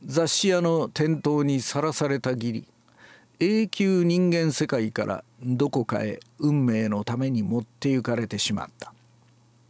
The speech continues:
それぎり大輔は筆を取ることをごめん被った。寺尾は会うたんびに「もっと書け書け」と勧める。そうして「俺を見ろ」というのが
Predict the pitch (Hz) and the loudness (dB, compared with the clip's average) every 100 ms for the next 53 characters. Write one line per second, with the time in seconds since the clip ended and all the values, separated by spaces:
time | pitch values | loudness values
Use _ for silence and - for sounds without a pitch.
0 | _ - - - - _ _ - - - | _ -20 -20 -20 -20 _ _ -8 -4 0
1 | 131 139 143 151 139 - 135 139 - 131 | 2 2 2 2 2 0 0 0 -2 0
2 | 113 113 104 - - - 127 143 147 139 | 0 0 -4 -10 -10 -4 0 2 0 0
3 | 156 135 107 110 110 104 110 120 135 151 | -2 0 -2 0 0 0 -2 -2 0 -2
4 | 135 - 123 117 110 - - - _ _ | -4 -2 0 0 -2 -6 -14 -16 _ _
5 | _ _ _ - - - _ _ - 202 | _ _ _ -20 -20 -20 _ _ -2 2
6 | 220 208 196 220 247 165 139 135 127 127 | 4 4 4 2 2 2 2 2 2 2
7 | - - - 156 190 220 - - 139 107 | -2 -12 -6 0 2 0 -4 -4 -2 0
8 | - 170 - 120 - 143 151 120 85 69 | 0 -2 0 -2 -2 -4 -2 -4 -4 -6
9 | - 101 123 92 - - _ _ _ _ | -4 -2 -2 -2 -6 -18 _ _ _ _
10 | _ _ - - 202 165 165 151 147 175 | _ _ -8 0 2 2 2 2 4 4
11 | 220 226 214 202 202 190 160 151 156 180 | 4 4 4 4 4 4 4 2 2 2
12 | 202 170 120 101 | 2 2 0 -2